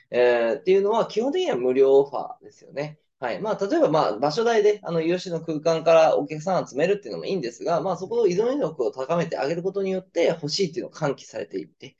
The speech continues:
奪われたくないっていう風な感じでやっていくっていうのがありますよね。うん。なので、どういう風にしたらいいかというと、皆さんの商品サービスありますよね。で、商品に対してどういうメッセージ、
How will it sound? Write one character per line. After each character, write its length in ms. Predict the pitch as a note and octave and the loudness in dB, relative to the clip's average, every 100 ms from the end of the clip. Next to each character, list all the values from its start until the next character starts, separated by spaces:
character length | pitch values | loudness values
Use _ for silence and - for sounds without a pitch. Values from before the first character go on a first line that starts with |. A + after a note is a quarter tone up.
| - - | -20 -4
奪 140 | A#2+ | 4
わ 60 | C#3 | 4
れ 80 | C3+ | 4
た 100 | C3 | 2
く 100 | B2+ | 4
な 120 | F3 | 2
い 60 | |
っ 40 | E2+ | 2
て 240 | - G2 | -6 -6
い 60 | A#2 | -6
う 100 | - | -6
風 100 | G2+ | -12
な 160 | B1+ _ - | -12 _ -10
感 180 | B2+ | -6
じ 80 | D3+ | 0
で 60 | A3 | 2
や 100 | G#2+ | 2
っ 100 | - | -2
て 120 | G#2 | -10
い 80 | A2+ | -4
く 100 | - | -4
っ 40 | |
て 120 | - | -4
い 40 | - | -16
う 20 | |
の 80 | - | -16
が 60 | |
あ 20 | F#2 | -14
り 80 | |
ま 80 | G2+ | -14
す 60 | - | -10
よ 100 | - | 0
ね。 200 | C#3 C#3 - - C#3 | 0 0 -12 -10 -8
う 60 | |
ん。 120 | B2+ - | -6 -4
な 160 | D4+ | -2
の 80 | C#4 | 2
で、 360 | A#3+ A#3+ F3+ E3+ | 4 6 6 8
ど 80 | |
う 60 | F#4 | 8
い 20 | |
う 40 | D#4+ | 8
風 220 | F3+ C#3+ | 6 4
に 240 | A#2+ G2+ | 4 2
し 80 | - | 2
た 80 | C3 | 6
ら 100 | A#2+ | 6
い 60 | |
い 40 | B2+ | 6
か 100 | A#2 | 4
と 80 | A2 | 2
い 80 | F2 | -4
う 60 | |
と、 240 | - D#3 C#3+ | 4 4 4
皆 160 | B3+ | 2
さ 140 | C#4 C#3+ | 2 0
ん 40 | |
の 60 | A#2+ | 4
商 220 | F3 D#3+ | 6 6
品 200 | D#3+ C3+ | 4 -2
サ 200 | D#3 C3+ | 2 0
ー 20 | |
ビ 80 | A2+ | 0
ス 140 | - - | -6 -4
あ 60 | |
り 80 | A2 | -2
ま 80 | A2 | -4
す 100 | - | -6
よ 80 | G#2+ | -2
ね。 220 | B2+ - | -2 2
で、 220 | F#3 F3 - | 0 0 -10
商 220 | - D#4+ | -6 -4
品 160 | C4 G3 | 0 2
に 40 | |
対 200 | F3+ F#3+ | 4 2
し 100 | E3+ | 2
て 400 | A3 A#3 F3 - - | 4 4 4 -4 0
ど 80 | C4 | 6
う 60 | F#4+ | 6
い 60 | |
う 60 | D4+ | 8
メ 120 | E3+ | 6
ッ 40 | |
セ 200 | E3 C#3+ | 6 4
ー 60 | A2+ | 4
ジ、 260 | G#2 G2+ | 2 -2